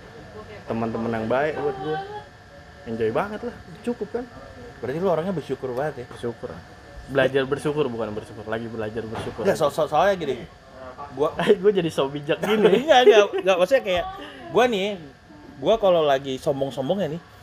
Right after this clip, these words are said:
Speaker 1: Nah,
Speaker 2: hati,
Speaker 1: jangan sombong jadi orang,
Speaker 2: hati,
Speaker 1: makanya.
Speaker 2: hati gua kalau lagi tinggi nih, gua, gua nyamperin lu, Rom.
Speaker 1: <laughs> Kenapanya ini?
Speaker 2: Nggak,
Speaker 1: Kenapa
Speaker 2: nggak.
Speaker 1: mesti gua?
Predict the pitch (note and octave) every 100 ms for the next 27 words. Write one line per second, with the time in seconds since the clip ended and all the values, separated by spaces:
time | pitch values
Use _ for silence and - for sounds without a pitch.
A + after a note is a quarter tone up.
0 | - - - G#2+ G#2+ B2+ C3+ D3 C#3+ E3+
1 | D#3 C3 C#3 D#3 D#3 C#3 C3+ D3+ E3+ C3+
2 | C3+ D3+ E3 A3 F#3 E3 F#3+ G3+ E3 D3
3 | F#3 A#3+ - F3+ C4 A3+ F#3+ F#3+ A#3+ F3+
4 | A2+ - C#4 A3 A3 F#3 G3 F#3+ D#4 A3
5 | F#3+ G3+ D#3 D#3 G3+ B3 C3+ C3+ C3+ C#3
6 | C#3+ C#3+ B2+ F3 A#3 G#3+